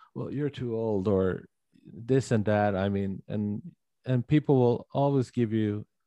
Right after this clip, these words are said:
objections that they have made up for themselves. Like, "Well, I'm, I'm so, I'm not that mu-,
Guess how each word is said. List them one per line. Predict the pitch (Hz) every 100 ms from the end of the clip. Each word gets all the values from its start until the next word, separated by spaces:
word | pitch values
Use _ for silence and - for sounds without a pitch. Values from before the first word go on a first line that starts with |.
| _
objections | 117 98 139 131 - 113 104 -
that | - 95 -
they | 107
have | 98 95 92 101
made | 101 98
up | 95 -
for | 104
themselves. | 104 - 139 107 87 -
Like, | 104 - - - -
"Well, | - 143
I'm, | 151 151 - -
I'm | 135
so, | 123 139 -
I'm | 143 143
not | 139 -
that | 131 120
mu-, | 110 113 120